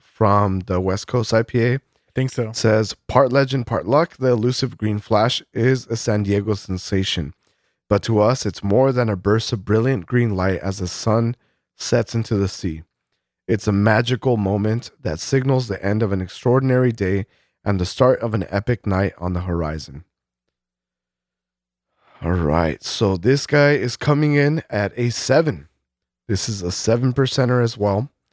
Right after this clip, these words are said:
Speaker 1: much like the Lush. It smells very much like the Lush. It looks a lot like the Lush. So we got a golden amber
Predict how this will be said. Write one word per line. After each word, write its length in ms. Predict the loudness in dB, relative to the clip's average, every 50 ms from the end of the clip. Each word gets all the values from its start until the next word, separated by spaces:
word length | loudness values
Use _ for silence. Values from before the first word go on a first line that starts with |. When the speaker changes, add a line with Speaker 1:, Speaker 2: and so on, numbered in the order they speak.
| _ _ _ _ _ _ _ _ _ _ -2
Speaker 1:
much 400 | 2 2 4 2 2 0 -4 -2
like 240 | 0 0 0 0 0
the 100 | -2 -2
Lush. 460 | 0 0 -2 -4 -4 -6 -8 -10 -12 -14 _ _ _ _ _ _ _ _ _ _ _ _ _ _ _ _ _ _
It 120 | -6 -4 -4
smells 540 | -2 0 0 2 4 4 4 4 2 0
very 280 | -2 -2 -2 -2 -2 -2
much 320 | -2 -2 -4 -4 -4 -4
like 200 | -4 -4 -4 -4
the 80 | -6 -6
Lush. 340 | -4 -2 -2 -2 -4 -4 -6
It 140 | -8 -10 -10
looks 500 | -6 -2 2 2 2 2 2 -2 -6 -4 -4
a 60 | -2
lot 420 | -2 0 0 0 0 0 0 0 -2
like 240 | -2 -4 -4 -4 -4
the 80 | -2
Lush. 320 | 0 0 0 0 -2 -4 -4
So 160 | -2 0 0
we 140 | 0 0 2
got 260 | 2 2 2 0 -2
a 80 | -4 -6
golden 540 | -4 -2 0 2 2 2 2 2 0 0 -2
amber 600 | -2 -2 0 0 0 0 2 2 2 0 0 -2